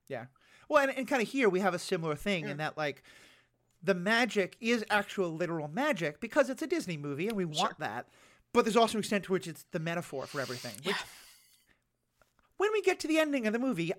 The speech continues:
Speaker 1: I have some thoughts on <laughs> that we'll talk about.
Speaker 2: <laughs>
Speaker 1: So I think kind of the next level how this plays out is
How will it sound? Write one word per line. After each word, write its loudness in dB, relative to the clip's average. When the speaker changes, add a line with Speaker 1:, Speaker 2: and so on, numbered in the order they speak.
Speaker 1:
I 6
have -2
some -4
thoughts -4
on -2
<laughs> -16
that 0
we'll 0
talk -4
about. 0
Speaker 2:
<laughs> 4
Speaker 1:
So -2
I 4
think 0
kind 2
of -4
the -2
next 0
level 2
how -2
this -4
plays -4
out 0
is -4